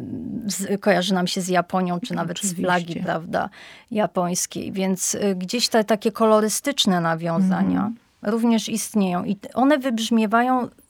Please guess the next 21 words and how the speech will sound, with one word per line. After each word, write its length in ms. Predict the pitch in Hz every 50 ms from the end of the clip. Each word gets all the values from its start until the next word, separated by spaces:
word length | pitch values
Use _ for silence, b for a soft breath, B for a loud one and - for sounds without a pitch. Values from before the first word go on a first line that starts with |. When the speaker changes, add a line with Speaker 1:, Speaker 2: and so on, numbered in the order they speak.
| - _ -
Speaker 1:
właśnie 440 | - 180 196 226 240 233 - - 269
bardziej 640 | 226 185 180 - 226 254 277 240 220 202 214 190 180
jeszcze 380 | 180 180 185 - - - 233 233
w 60 | -
kontekście 520 | - 240 233 220 196 185 - - - 233
Muzeum 560 | 247 233 208 196 180 180 175 185 196 208 220 220 B B B B B B B B B - 190
Sztuki 360 | 190 - - - 254 - 247
i 60 | 226
Techniki 380 | 196 208 196 - 202 185 - 196
Japońskiej 480 | 190 175 - 185 180 180 - - 180 170
Manga, 340 | 165 - - - - - -
Speaker 2:
Mhm. 240 | 196 185 180 175 180
Speaker 1:
prawda? 280 | 175 196 214 277 311
Jeżeli 280 | 311 294 269 254 254 233
są 200 | - - 233 226
prezentowane 720 | 226 226 220 214 220 208 202 220 202 202 226 226 220 214 202
gdzieś 420 | 185 185 175 208 214 220 - -
w 60 | -
przestrzeni 840 | - - - 220 196 - - - - - 220 214 208 208 208 202 196 B B B B B -
miejskiej 500 | 208 208 208 202 190 - - 214 208 196
Krakowa 720 | - - 208 196 190 - - 214 208 202 208 202 202 208